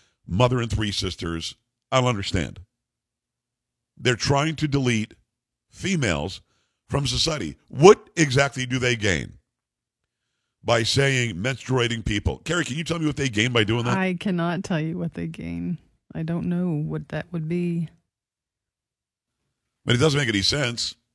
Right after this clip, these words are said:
Speaker 1: Less than point one percent, something like that, is trans. Um, those who are trans women do not menstruate.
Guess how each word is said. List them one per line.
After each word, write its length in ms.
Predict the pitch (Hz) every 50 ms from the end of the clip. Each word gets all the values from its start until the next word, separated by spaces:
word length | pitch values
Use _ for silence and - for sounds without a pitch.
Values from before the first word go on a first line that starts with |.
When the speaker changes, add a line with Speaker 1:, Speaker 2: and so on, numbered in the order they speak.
| _ _ _ _ _
Speaker 1:
Less 260 | 117 113 139 135 -
than 160 | - 135 131
point 300 | - - 135 139 123 92
one 240 | 95 107 120 135 127
percent, 480 | - 117 104 - - 131 139 123 104 - _ _ _ _ _ _ _ _ _ _
something 360 | - - 139 135 113 143 123
like 220 | 110 101 90 87 -
that, 200 | 90 90 98 101
is 160 | 92 82 -
trans. 640 | - - 120 123 117 104 92 85 95 113 98 92 - _ _ _ _ _ _ _ _ _ _ _ _ _ _ _ _ _ _ _ _
Um, 240 | - 82 85 85 87 85
those 340 | 85 113 131 139 135 -
who 120 | - 135 127
are 140 | 117 110 98
trans 500 | - - 120 120 127 127 135 135 98 -
women 500 | 101 107 104 87 82 80 101 113 113 - - _ _ _ _ _ _ _ _ _ _ _ _ _ _ 87
do 160 | 87 127 131
not 280 | 113 127 135 131 101
menstruate. 600 | 104 120 123 117 - - 117 113 101 95 90 95